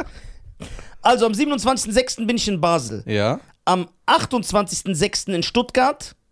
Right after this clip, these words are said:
Speaker 1: am neunundzwanzigsten sechsten in Ulm und am dreißigsten sechsten in Karlsruhe.
Speaker 2: Das heißt, alles so Süden dann.
Speaker 1: Ja, genau. Ich mach eine Tour durch. Holt euch Tickets auf w w w punkt nizar punkt t v. Und am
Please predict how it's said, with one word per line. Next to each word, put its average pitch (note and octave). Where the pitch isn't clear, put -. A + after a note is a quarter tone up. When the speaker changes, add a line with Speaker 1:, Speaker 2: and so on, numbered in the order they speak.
Speaker 1:
am G3
neunundzwanzigsten B3
sechsten A3
in F3
Ulm E4
und G3
am F#3+
dreißigsten A3
sechsten G#3+
in G3+
Karlsruhe. C3+
Speaker 2:
Das A2+
heißt, D3
alles D#3
so C#3
Süden B2
dann. G3
Speaker 1:
Ja, G3+
genau. F#3+
Ich D#3+
mach F3+
eine G#3+
Tour G3+
durch. A#3+
Holt G#3+
euch F#3+
Tickets -
auf F#3+
w A3+
w -
w B3
punkt -
nizar G#3+
punkt A#3
t G#3
v. D#3
Und -
am D4+